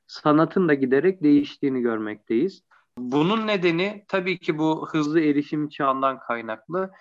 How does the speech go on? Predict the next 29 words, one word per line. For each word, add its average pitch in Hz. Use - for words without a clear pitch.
ve 165
sanatın 160
artık 156
giderek 151
kişiselleşmesine 139
bağlı 117
olduğunu 113
düşünüyorum. 117
E, 131
günümüzde 175
de 175
aynı 151
etkileri 135
sürüyor. 123
Her 180
şeye 156
çabuk 165
ulaşılabilir 147
olmasından 160
dolayı 120
bir 196
akıma 170
bağlı 156
olmayan 151
sanatçılar, 123
e, 127
farklı 147
farklı 131
şehirlerde, 123